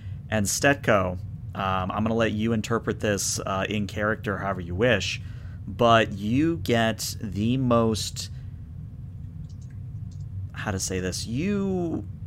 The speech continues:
experience the worst dread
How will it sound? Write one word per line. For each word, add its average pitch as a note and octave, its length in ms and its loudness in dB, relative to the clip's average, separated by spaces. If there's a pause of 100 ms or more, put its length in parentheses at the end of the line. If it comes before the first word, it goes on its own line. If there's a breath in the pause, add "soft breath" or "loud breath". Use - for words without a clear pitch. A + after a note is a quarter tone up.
(100)
experience B2 760 2
the G#2+ 220 0
worst A2+ 480 2
dread - 640 0